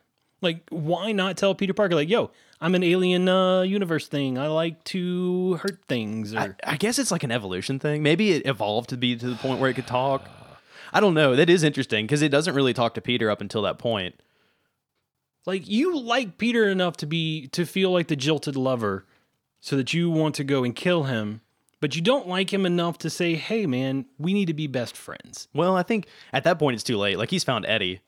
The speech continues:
Speaker 2: You know what I mean?
Speaker 1: <sighs>
Speaker 2: But Eddie is really neat. Uh, I think he's just a cool character, and he's still around. He's still Venom.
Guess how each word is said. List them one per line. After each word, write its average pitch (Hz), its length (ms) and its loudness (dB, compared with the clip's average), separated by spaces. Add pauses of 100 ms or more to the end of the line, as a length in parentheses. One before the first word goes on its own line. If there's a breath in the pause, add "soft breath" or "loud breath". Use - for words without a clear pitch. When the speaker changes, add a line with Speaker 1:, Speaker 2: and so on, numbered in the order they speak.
Speaker 2:
You 127 180 2
know 123 80 2
what - 20 0
I 117 40 -2
mean? 117 340 0
Speaker 1:
<sighs> - 40 -16 (920 loud breath)
Speaker 2:
But 151 200 2
Eddie 180 280 4
is 143 100 2
really 123 240 2
neat. 110 420 0
Uh, 104 220 0
I 110 80 2
think 131 160 0
he's 139 160 0
just 131 160 -2
a 113 60 -4
cool 113 200 0
character, 107 380 -2
and 117 80 -2
he's 131 120 0
still 120 200 0
around. 95 340 -4
He's 117 120 -2
still 123 200 -2
Venom. 95 460 -4